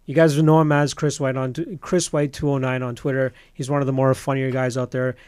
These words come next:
Uh, we've been talking for a long time on Twitter. You know, it's about time that I finally linked up with him and did something proper like this. Uh, so make sure you guys follow me. He's a very sharp guy himself.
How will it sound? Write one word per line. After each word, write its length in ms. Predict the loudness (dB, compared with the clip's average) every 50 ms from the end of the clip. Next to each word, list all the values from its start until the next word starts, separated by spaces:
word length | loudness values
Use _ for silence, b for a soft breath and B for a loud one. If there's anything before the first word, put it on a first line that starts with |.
| b b b
Uh, 460 | -8 -6 -4 -2 -2 -4 -4 -4 -6 -6
we've 220 | -6 -6 -4 -2
been 120 | -2 -2 -2
talking 340 | 0 -2 -2 -2 -4 -8
for 140 | -6 -4 -2
a 40 | -2
long 240 | -2 -2 -2 -4 -2
time 220 | -2 -2 -2 -2 -4
on 80 | -8
Twitter. 220 | -6 -4 -4 -4 -4
You 100 | -6 -8
know, 120 | -8 -10
it's 140 | -10 -10 -10
about 220 | -6 -6 -6 -6
time 220 | -6 -8 -8 -6 -6
that 160 | -8 -8 B B B B B B
I 60 | -10
finally 260 | -6 -4 -4 -2 -2
linked 220 | -4 -4 -6 -4 -6
up 160 | -6 -6 -6
with 120 | -8 -6
him 140 | -6 -8 -8
and 160 | -8 -8 -6
did 160 | -6 -6 -6 -6
something 260 | -8 -8 -8 -8 -8
proper 300 | -6 -6 -6 -4 -4 -8
like 180 | -8 -8 -4
this. 260 | -2 -2 -2 -2 -4 B B B B B B -6
Uh, 220 | -4 -4 -4 -4
so 140 | -4 -4 -4
make 120 | -4 -4
sure 140 | -4 -4 -4
you 40 | -2
guys 180 | -2 -2 -4
follow 240 | -4 -6 -4 -4 -4
me. 120 | -4 -2 -4
He's 140 | -4 -4
a 60 | -4 -2
very 240 | 0 2 2 2
sharp 260 | 2 2 0 0 0 0
guy 160 | -2 -2 -2
himself. 420 | -2 -6 -4 -2 -2 -2 -2 -4